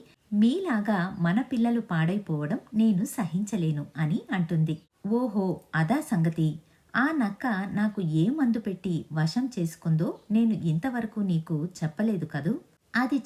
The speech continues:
చెప్తే నా సింహతనానికే అవమానమని చెప్పలేదు. అందుకే నీకు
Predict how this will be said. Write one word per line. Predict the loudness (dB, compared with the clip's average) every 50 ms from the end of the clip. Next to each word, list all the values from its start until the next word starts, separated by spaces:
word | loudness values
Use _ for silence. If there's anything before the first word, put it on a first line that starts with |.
| -4
చెప్తే | -4 -6 -4 -4 -2 -2 -2 -2 -2 0
నా | 2 2 2
సింహతనానికే | 0 0 0 0 0 0 -2 -2 -2 0 0 0 2 0 -2 -2 -4 -6 -6 -6 -4
అవమానమని | -2 0 2 2 2 2 2 2 0 0 0 -2 -2 -4 -4 -6 -6
చెప్పలేదు. | -4 -2 0 0 0 0 -2 -4 -8 -8 _ _ -2
అందుకే | 0 2 4 4 4 2 0 -2 0
నీకు | 2 2 2 2 2 -2 -2 -2 -2 -4